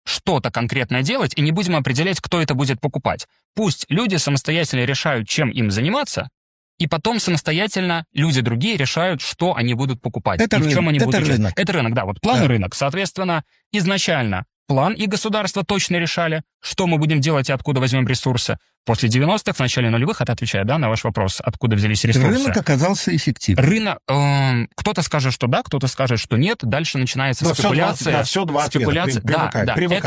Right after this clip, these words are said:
Speaker 1: Это, это двойственность экономики.
Speaker 3: Да.
Speaker 1: Знаете, есть такая фраза: «Спроси двух экономистов, что они думают, и получи три разных мнения».
Speaker 3: Да.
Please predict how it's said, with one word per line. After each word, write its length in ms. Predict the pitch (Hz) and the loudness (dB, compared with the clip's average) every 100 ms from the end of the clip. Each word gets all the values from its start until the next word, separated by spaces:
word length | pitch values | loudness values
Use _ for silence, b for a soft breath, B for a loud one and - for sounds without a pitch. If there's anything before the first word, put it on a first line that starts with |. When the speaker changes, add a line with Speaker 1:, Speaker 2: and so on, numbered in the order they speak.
| 190 | -2
Speaker 1:
Это, 80 | - | -2
это 180 | 160 156 | -2 0
двойственность 540 | 156 196 160 156 - | 0 -2 -2 -2 0
экономики. 380 | 139 147 117 113 | 0 0 2 2
Speaker 3:
Да. 180 | 110 - - | 0 -2 -4
Speaker 1:
Знаете, 340 | 113 196 190 143 | 0 0 0 -2
есть 140 | 143 | -2
такая 220 | 143 147 | -2 -2
фраза: 280 | - 139 107 | 0 0 0
«Спроси 600 | - 139 151 - 180 151 | -2 -4 -4 0 2 2
двух 280 | 117 135 131 | 2 0 -2
экономистов, 540 | 127 135 147 139 123 - | -2 0 0 0 -2 -2
что 140 | 127 | 0
они 140 | 123 | 2
думают, 400 | 127 202 160 117 | 2 2 2 0
и 120 | 127 127 | 0 0
получи 360 | 120 123 127 | 0 0 0
три 220 | 131 139 123 | 0 0 0
разных 360 | 113 113 98 | 0 0 0
мнения». 340 | 113 104 87 101 | 2 2 2 2
Speaker 3:
Да. 180 | 87 | 0